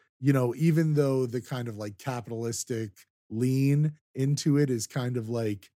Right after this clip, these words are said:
not only meta because of the m-, the, this being the first film produ-, produced by his company, but also, you know, kind of leading into the, uh, American, uh,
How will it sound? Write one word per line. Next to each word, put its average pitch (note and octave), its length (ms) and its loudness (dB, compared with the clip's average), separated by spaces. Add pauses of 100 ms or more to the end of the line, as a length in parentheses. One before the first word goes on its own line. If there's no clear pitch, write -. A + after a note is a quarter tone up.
(360)
not G3 100 0
only E3 300 4
meta B2+ 420 0
because A#2+ 340 -4
of G#2+ 160 -6
the A2+ 80 -6
m-, A2+ 280 -6
the, G#2+ 340 -4 (540)
this A#2+ 180 -4
being A#2 260 -2
the A2+ 80 -6
first A#2+ 300 -6
film A2+ 240 -4
produ-, A#2 400 -6
produced A#2 320 -6
by A2 100 -8
his A2 160 -6
company, C#3 420 -2
but A#2 160 -4
also, A2 500 -8 (440)
you C3 140 0
know, G#2 220 0
kind C3+ 320 0
of A#2 80 0
leading B2 420 0
into A#2+ 340 -4
the, A2 300 -4 (400)
uh, G#2+ 220 -6 (600)
American, C3 1000 2 (280)
uh, G#2 280 -4